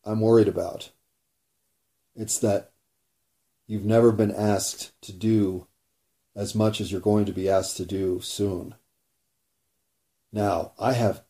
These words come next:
all the faith I've ever had in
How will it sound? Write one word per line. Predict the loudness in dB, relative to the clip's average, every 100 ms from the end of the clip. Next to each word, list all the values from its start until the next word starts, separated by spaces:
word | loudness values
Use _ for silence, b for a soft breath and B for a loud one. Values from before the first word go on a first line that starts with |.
| -12
all | -12 4 6 8 6 2
the | -4
faith | -2 2 2 0 -12 _ _ _ _ _ _ _ _ -2
I've | 0 2
ever | 2 4 4 2 -4 _ _ _ _ _ _ _ _ _ _ _
had | 4 4 2 -4 -16 _ _ _ _ _ _ _ _ _ _ _ _ _ _
in | -4 -2 -2 -4 -8